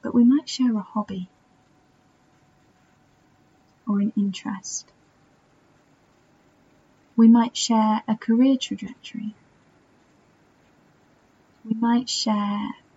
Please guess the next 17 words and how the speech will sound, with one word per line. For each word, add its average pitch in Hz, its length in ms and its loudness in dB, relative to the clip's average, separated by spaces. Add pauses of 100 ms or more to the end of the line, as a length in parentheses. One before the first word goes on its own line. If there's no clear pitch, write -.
(420)
an 220 140 -14
interest 233 580 4
in 202 60 0
a 196 40 -4
particular 214 460 -12
country - 580 -4
or 185 80 -4
language 208 640 0
or 190 100 -10
culture. 214 680 -8 (1120)
Or 233 80 2
we 226 160 6
might 247 380 2
just - 420 -6
share 220 560 -2
geographical 208 1040 -6 (140)
proximity. - 800 -2